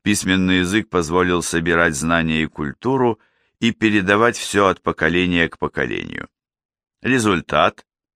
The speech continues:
расцвет науки, искусства, архитектуры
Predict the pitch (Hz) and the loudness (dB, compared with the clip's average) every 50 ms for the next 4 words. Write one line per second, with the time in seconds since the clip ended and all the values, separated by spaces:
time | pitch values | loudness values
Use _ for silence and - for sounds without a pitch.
0 | _ _ _ _ _ _ _ - 87 113 113 101 - - - - 107 107 127 143 | _ _ _ _ _ _ _ -2 0 0 2 0 -2 -6 -6 -4 -2 0 2 2
1 | 147 - - 110 110 104 92 92 107 120 107 - - 87 85 82 - - - - | 0 0 0 0 2 2 2 2 0 0 -2 -2 -2 -2 -2 -2 -4 -6 -4 0
2 | 107 117 107 - - - 80 76 71 - - 76 73 - 73 67 - - - 107 | 0 0 0 -2 -4 -2 0 0 0 -2 -6 -10 -6 -6 -6 -6 -6 -6 -2 0
3 | 110 127 123 117 107 92 | 0 2 2 2 0 0